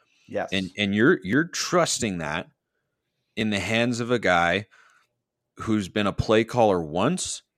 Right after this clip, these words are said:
Speaker 2: and has been an O C for, I think, four seasons. I think it was one at Auburn, maybe one at Memphis, and then a couple at Florida State, somewhere in there. Five, you know, it's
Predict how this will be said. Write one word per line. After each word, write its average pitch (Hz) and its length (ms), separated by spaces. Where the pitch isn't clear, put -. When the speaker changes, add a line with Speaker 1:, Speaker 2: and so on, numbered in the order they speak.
Speaker 2:
and 104 120
has 98 120
been 101 180
an 95 100
O 104 140
C 113 360
for, 92 640
I 90 80
think, 120 300
four 120 720
seasons. 123 580
I 98 60
think 110 220
it 113 60
was 90 220
one 113 360
at 113 160
Auburn, 107 440
maybe 101 220
one 107 240
at 90 100
Memphis, 104 480
and 98 100
then 95 80
a 92 40
couple 101 340
at 92 80
Florida 98 340
State, 92 360
somewhere 98 420
in 92 100
there. 92 220
Five, 95 380
you 104 120
know, 90 160
it's - 280